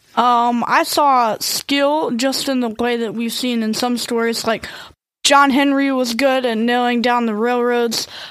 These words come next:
Paul Bunyan was good at, um, making houses and building up their community. And then, um, we see Mose the fireman is a firefighter, and he's really skilled in this way 'cause he's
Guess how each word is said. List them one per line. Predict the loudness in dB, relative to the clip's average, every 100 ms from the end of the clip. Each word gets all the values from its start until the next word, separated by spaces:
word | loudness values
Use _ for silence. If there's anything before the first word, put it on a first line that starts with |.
| -2
Paul | 4 4
Bunyan | 4 2 2 0 0 -2 -2
was | -2 -2 -4
good | 0 2 2 0
at, | 0 0 0
um, | 0 0 0 0 0
making | 2 2 2 0
houses | 2 2 2 0 0 0 -4
and | -2 -2 0 0
building | 2 2 2 0
up | 0
their | -2 -2
community. | 0 0 0 0 0 -2 -6 -14 -14 -14 -16 -18 -4
And | 0 2
then, | 4 4 2 0
um, | 0 0 0 0
we |
see | -2 -2 -2 -2
Mose | 0 0 0
the | -2
fireman | 0 2 4 2 0 -2 -6 -14 -18 -14 0
is | 2 4 0
a |
firefighter, | 2 4 4 4 2 0 0 -4
and | -4
he's | -2 -2 -2
really | -2 -2
skilled | -2 -2 -2 0 0
in | 0
this | -2 -2
way | -2 -2
'cause | -2 -4 -4
he's | -4 -4 -6